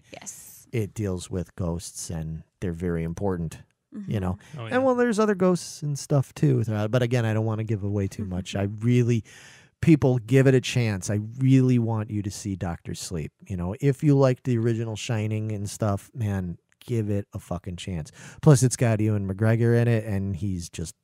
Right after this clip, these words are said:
Speaker 2: a god to me. So,
Speaker 1: <laughs>
Speaker 2: enough said. But anyway.
Speaker 1: The little girl was amazing in that as well.
Speaker 2: Oh, she was
Speaker 3: Yeah, she
Speaker 2: wonderful.
Speaker 3: is.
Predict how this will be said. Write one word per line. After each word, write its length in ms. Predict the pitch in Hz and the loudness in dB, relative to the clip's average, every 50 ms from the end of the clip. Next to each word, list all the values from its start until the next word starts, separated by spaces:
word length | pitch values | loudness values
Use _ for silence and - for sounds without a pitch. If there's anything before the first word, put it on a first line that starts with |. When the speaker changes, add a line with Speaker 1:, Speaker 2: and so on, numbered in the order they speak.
| _ - - | _ -16 -14
Speaker 2:
a 60 | 98 | -10
god 340 | 82 82 78 76 80 110 - _ | -8 -8 -8 -8 -10 -14 -12 _
to 80 | - 87 | -12 -10
me. 120 | 82 156 - - | -10 -12 -14 -16
So, 200 | - - - 80 73 - - - - _ _ _ - 285 - _ - | -10 -8 -6 -6 -6 -8 -14 -20 -20 _ _ _ -20 -20 -20 _ -20
Speaker 1:
<laughs> 640 | 381 - _ - 523 - - _ _ _ _ - - | -20 -18 _ -12 -12 -12 -14 _ _ _ _ -16 -8
Speaker 2:
enough 220 | 101 104 95 - | -6 -4 -4 -4
said. 360 | - - - 113 104 98 87 95 | -6 -4 -2 0 0 0 0 2
But 140 | 113 120 | 4 6
anyway. 420 | 135 147 170 202 214 170 127 104 98 | 8 8 8 8 8 6 6 4 2
Speaker 1:
The 60 | - | 0
little 180 | - 240 226 226 | -2 -2 -2 -2
girl 180 | 226 214 202 | -2 -4 -4
was 120 | 196 180 185 | -4 -6 -8
amazing 340 | 190 180 175 170 170 160 156 | -8 -8 -8 -10 -10 -12 -14
in 40 | 160 | -14
that 160 | 160 165 165 | -14 -14 -16
as 120 | - - | -10 0
well. 140 | - 143 147 | 4 8 10
Speaker 2:
Oh, 120 | 160 160 151 | 10 10 10
she 360 | - - - - - 160 165 | 8 6 2 4 8 8 8
was 120 | 160 139 120 | 8 8 6
Speaker 3:
Yeah, 120 | 127 143 135 | 4 4 6
she 40 | |
Speaker 2:
wonderful. 480 | 139 - 208 226 214 - 110 123 131 110 | 6 6 8 8 6 6 8 6 4 4
Speaker 3:
is. 140 | 95 - | 4 0